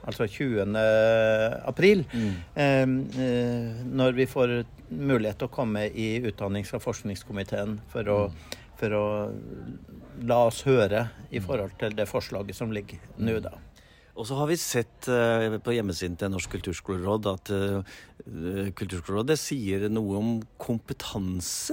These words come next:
Speaker 2: i kulturskolen, og hva, hvilke krav opplæringsloven stiller til kompetanse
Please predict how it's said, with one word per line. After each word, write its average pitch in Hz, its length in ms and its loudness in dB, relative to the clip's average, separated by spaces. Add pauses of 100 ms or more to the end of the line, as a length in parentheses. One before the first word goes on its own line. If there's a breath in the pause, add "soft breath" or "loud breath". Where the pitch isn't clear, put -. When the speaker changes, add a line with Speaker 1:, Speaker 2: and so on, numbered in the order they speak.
Speaker 2:
i 135 460 2
kulturskolen, 107 640 0
og 104 240 0
hva, 110 560 4
hvilke 110 320 -6
krav 101 540 0
opplæringsloven 92 920 -4 (300 loud breath)
stiller 90 440 -2
til - 140 -6
kompetanse 85 920 -6